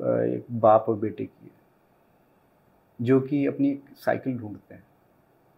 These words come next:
और उनकी साइकिल, मतलब, कैसे ली होती है उन्हें पता, और वो जब जाती है तो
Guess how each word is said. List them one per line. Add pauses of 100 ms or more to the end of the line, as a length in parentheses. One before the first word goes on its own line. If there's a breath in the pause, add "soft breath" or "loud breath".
(400)
और
उनकी
साइकिल,
मतलब, (160)
कैसे
ली
होती
है
उन्हें
पता,
और
वो
जब
जाती
है
तो